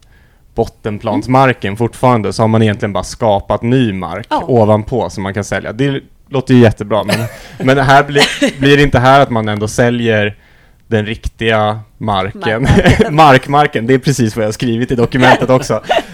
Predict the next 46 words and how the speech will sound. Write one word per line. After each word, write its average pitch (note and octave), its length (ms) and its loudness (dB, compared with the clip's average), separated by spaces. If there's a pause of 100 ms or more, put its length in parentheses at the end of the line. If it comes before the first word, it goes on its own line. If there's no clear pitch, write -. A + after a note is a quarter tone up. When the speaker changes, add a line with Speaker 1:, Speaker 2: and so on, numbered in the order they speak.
(100)
Speaker 1:
Eh, A#2 360 2 (300)
och C3 80 4 (400)
finns C3 160 0
det - 80 -4
ingen C3 200 2
risk D#3 300 -4
med D#3+ 140 -2
det G#2 160 -2
att, - 520 -8 (300)
om, A#2 160 -2
om A#2+ 140 -2
man A#2+ 100 0
s-, - 280 -10 (200)
att B2 140 -4
man A2+ 140 -2
tappar A#2+ 300 -2
kontrollen C#3+ 560 0
över B2+ 140 0
den, G2+ 280 -4
över G#2+ 200 -4
det G#2+ 60 -4
här G#2 160 -2
området G2 400 -6
som G#2+ 120 -10
man G2+ 120 -8
vill A2+ 220 -4
vara, G2+ 400 0 (140)
ska - 180 -4
vara G2+ 180 0
idrott, G2 440 -6
och G#2 100 -8
sen A2 180 -2
så A#2+ 100 -8
bestämmer G#2+ 440 -4
sig G2+ 400 -4 (340)
den A2+ 260 0
markägaren G2+ 720 0
för G2 220 -2
att, G2 200 -4
nej, G#2 100 -6
men G2+ 140 -4
vi G#2 80 -2
kan A#2+ 160 -4
göra A2 120 2
mer A#2+ 220 2
pengar G2 500 -4